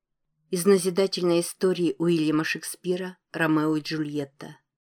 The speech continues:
Сборник сто цитат, необходимых для сдачи экзаменов. Издательство "Принстон Ревью". Я иду к тридцать седьмому дому по Брук-стрит. Уже довольно холодно, и я застегиваю молнию на ветровке под самое горло.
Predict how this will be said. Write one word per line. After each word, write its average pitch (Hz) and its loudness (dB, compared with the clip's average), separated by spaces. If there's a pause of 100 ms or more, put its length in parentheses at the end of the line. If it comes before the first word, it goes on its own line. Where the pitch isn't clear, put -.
(200)
Сборник 156 -2
сто - -6
цитат, - -8
необходимых 156 -2
для 151 -2
сдачи 147 -6
экзаменов. 147 -6 (420)
Издательство 156 -8
"Принстон 156 -4
Ревью". 151 -8 (1700)
Я 190 4
иду 175 0
к - -18
тридцать 185 -6
седьмому 175 2
дому 185 -4
по 175 -8
Брук-стрит. 170 -8 (600)
Уже 190 2
довольно 180 2
холодно, 185 -4
и 190 -6
я 185 4
застегиваю 175 -2
молнию 180 2
на 170 2
ветровке 180 -4
под 165 -6
самое 180 -2
горло. 165 -4